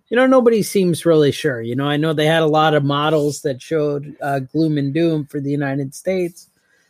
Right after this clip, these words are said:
And at the moment, things seem to be pretty level. They're not really following where they said we'd be right now. Um, but who knows? You know, we don't know what the future holds. And maybe just the toll taken on our economy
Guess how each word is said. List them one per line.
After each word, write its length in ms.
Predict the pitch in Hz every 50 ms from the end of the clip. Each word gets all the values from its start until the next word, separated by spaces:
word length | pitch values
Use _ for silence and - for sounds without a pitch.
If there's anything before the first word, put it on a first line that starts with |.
| _ _ _ -
And 100 | 196 214
at 180 | 220 214 214
the 80 | - 202
moment, 640 | 185 202 233 254 269 262 240 208 180 190 202 208 _ _ _ _ _ _ _ _ _ _ -
things 320 | 208 190 185 175 156 -
seem 260 | - 196 185 180 180 175
to 60 | 165
be 180 | 156 160 160
pretty 340 | 147 - - 170 160 147 139 135
level. 420 | 151 151 147 151 135 135 131 139
They're 160 | 135 135 131
not 240 | 143 147 147 135 -
really 240 | 147 147 143 139 135
following 680 | 131 - - 147 147 147 143 143 135 135 135 127 131
where 160 | 131 139 135 131
they 160 | 127 127 120
said 340 | 117 - - 147 135 127 131
we'd 220 | 135 127 127 120
be 200 | 120 143 143 143
right 320 | 131 123 113 110 110 - -
now. 300 | 92 95 92 85 98 - _ _ _ _ _ _ _ _ _ _ _ -
Um, 420 | 139 147 160 160 160 156 156 147 - _ _ _ _
but 120 | - 214 214
who 180 | 180 220 254 254
knows? 460 | 254 269 254 202 160 - - - -
You 80 | - 156
know, 100 | 165 185
we 140 | 190 180 196
don't 220 | 202 214 220 214 196
know 100 | 196 190
what 200 | 180 180 151 139
the 60 | 147 -
future 380 | - 165 156 139 - - 123 -
holds. 400 | 135 113 78 76 95 - - _ _ _ _ _ _ -
And 140 | 170 180 190
maybe 280 | 214 247 262 247 247
just 360 | 208 175 190 202 196 - - -
the 120 | 180 151
toll 480 | - - - 190 208 214 208 196 185 147
taken 400 | - - 185 175 165 - 180 175
on 260 | 170 156 151 143 147
our 200 | 139 135 131 127
economy 760 | 120 - - 208 240 254 240 180 147 135 131 135 139 139